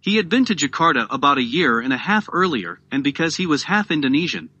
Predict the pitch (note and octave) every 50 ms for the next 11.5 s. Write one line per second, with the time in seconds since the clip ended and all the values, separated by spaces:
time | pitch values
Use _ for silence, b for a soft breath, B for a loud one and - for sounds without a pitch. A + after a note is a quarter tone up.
0 | _ _ _ _ - D3 C#3+ D#3+ G#3+ A#3 G#3 - - - D3+ C#3 C#3+ C#3+ C3+ C3
1 | B2+ C3+ - - F3 F3 C#3+ A2 G#2+ A#2+ - - C3+ C#3 C3+ B2 G3 G3+ G3 F#3+
2 | D#3+ D#3 D#3 - - A2 F2 D#2 D2+ _ _ _ _ _ _ _ _ _ _ _
3 | _ _ _ _ _ _ _ _ _ _ _ - F3+ B3 A#3+ - B3+ G#3 D#3 D3+
4 | C3 B2+ D3+ F3 F#3+ G3 F#3 D#3 C3+ - - - - E3 E3 C#3 A2 G#2 G2+ G#2
5 | - - - C#3+ D#3 F#3 A3+ A3 - - C3 B2+ B2+ C#3 C#3+ C#3+ D3+ F#3+ A3 G#3+
6 | - - E2 D#2 - _ _ _ _ _ _ _ _ _ _ _ _ _ _ _
7 | _ _ _ _ _ _ - D#3+ G3 G3 A#3 C4+ B3 A#3 A3+ G3+ - D3+ B2+ -
8 | - E3+ E3+ D#3 - B2 A2 B2 C3 A2+ - D3+ F#3 G3 - - B2+ A2 A#2+ C3
9 | B2+ - - C3 A#2+ A#2+ A2 A#2+ C#3 C3+ - - - - E3+ F#3+ G#3+ G#3 E3 -
10 | - - - E3+ E3 C#3+ A2 G2+ G2 A#2+ A#2+ - C#3+ E3+ F#3 F3 - D3 - -
11 | D#3+ F3 - - G#3+ F3+ G#2 E2 E2